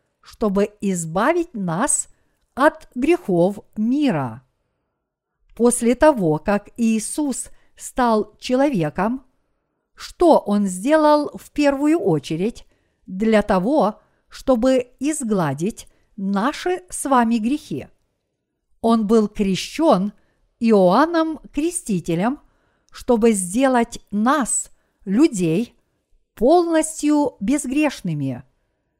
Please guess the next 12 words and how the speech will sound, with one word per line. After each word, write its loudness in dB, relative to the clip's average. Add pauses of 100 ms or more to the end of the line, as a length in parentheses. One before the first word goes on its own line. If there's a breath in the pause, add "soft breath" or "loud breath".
(500)
Именно 2
чтобы 0
сделать 0
нас -2 (320)
Божьими 2
детьми – -4 (600)
и 0
праведными 0
людьми, -2 (640)
Иисус -2 (320)
был 0
крещён -2